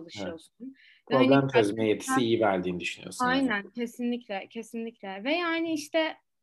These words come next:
Speaker 2: hayata da, ya en basitinden geçen gün biz annemle şeyden geçiyorduk.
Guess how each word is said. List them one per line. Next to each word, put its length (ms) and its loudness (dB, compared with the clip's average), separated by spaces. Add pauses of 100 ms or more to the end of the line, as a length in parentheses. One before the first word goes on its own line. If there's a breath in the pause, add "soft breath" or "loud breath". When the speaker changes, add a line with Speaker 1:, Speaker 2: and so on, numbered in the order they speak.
(120)
Speaker 2:
hayata 540 -2
da, 80 0
ya 140 0
en 200 -2
basitinden 480 -2
geçen 300 2
gün 140 0
biz 100 -2
annemle 520 0 (340 soft breath)
şeyden 500 0
geçiyorduk. 640 -8